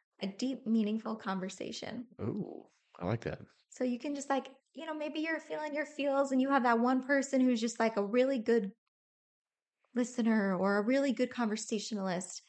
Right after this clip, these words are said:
Speaker 1: And you text them and be like, "Hey, I'm in the mood for a D M C. You got an hour or two? Perfect.
Speaker 2: Bingo.
Speaker 1: Done."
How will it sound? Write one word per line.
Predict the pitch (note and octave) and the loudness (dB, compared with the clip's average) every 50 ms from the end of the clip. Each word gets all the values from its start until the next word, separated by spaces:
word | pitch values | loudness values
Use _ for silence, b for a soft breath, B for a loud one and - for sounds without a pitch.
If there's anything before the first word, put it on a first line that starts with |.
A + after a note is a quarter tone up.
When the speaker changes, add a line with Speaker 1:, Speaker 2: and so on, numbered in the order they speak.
| _ _ _ _ | _ _ _ _
Speaker 1:
And | A#3 B3+ | 2 2
you | B3 | 2
text | - C#4+ C#4+ - - | 2 0 -4 -2 -2
them | C4 B3 | 0 2
and | A#3 | 2
be | B3+ C4 | 4 4
like, | B3+ C4 B3+ B3+ C4 | 2 2 0 -4 -8
"Hey, | - B3+ C4 A#3 - - - - | -8 -4 -2 -2 -2 -2 -4 -2
I'm | - A#3+ C4 D#4 | 0 0 0 0
in | D#4 | -2
the | D#4+ | -2
mood | D4+ C#4+ C#4 C#4 | -2 -2 -2 0
for | - A#3+ | 0 0
a | A3+ | 0
D | G#3+ G#3 A#3+ A3+ A3 | 2 0 0 0 2
M | A3 A3 A3 | 2 2 0
C. | - - - - - A#3+ A3+ - - | 0 -4 -6 -6 -6 -6 -8 -10 -10
You | A#3+ A3 | -4 0
got | B3+ A#3 A#3 A#3 | 2 4 4 4
an | B3+ A#3 | 4 4
hour | - - A#3+ B3 B3 B3+ | 4 4 4 4 2 2
or | B3 A#3 | 2 0
two? | A#3 - C4+ C4 C4 C#4 C#4+ C4+ - - _ _ _ _ _ _ _ _ _ _ _ _ _ _ _ _ _ _ | 0 0 0 0 0 0 -2 -6 -10 -18 _ _ _ _ _ _ _ _ _ _ _ _ _ _ _ _ _ _
Perfect. | - - G#3 G3+ - - - - - _ - - - - _ | -4 -4 -4 -2 -4 -8 -12 -12 -16 _ -20 -20 -20 -20 _
Speaker 2:
Bingo. | - - F3 F3 - | -18 -18 -14 -4 0
Speaker 1:
Done." | - A3+ G#3 - - - - | 0 0 0 0 -4 -6 -8